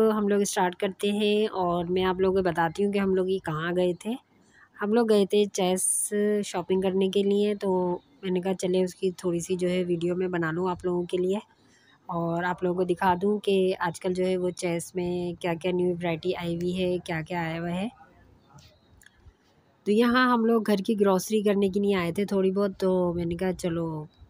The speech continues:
video भी बना लेते हैं लगे हाथों के, आप लोगों को दिखा देंगे। तो बच्चे ज़िद कर रहे थे कि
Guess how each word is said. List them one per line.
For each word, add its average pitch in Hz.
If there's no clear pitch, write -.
video 170
भी 202
बना 190
लेते 180
हैं 185
लगे 180
हाथों 180
के, 175
आप 170
लोगों 170
को 180
दिखा 175
देंगे। 180
तो 175
बच्चे 196
ज़िद 208
कर 202
रहे 196
थे 202
कि 190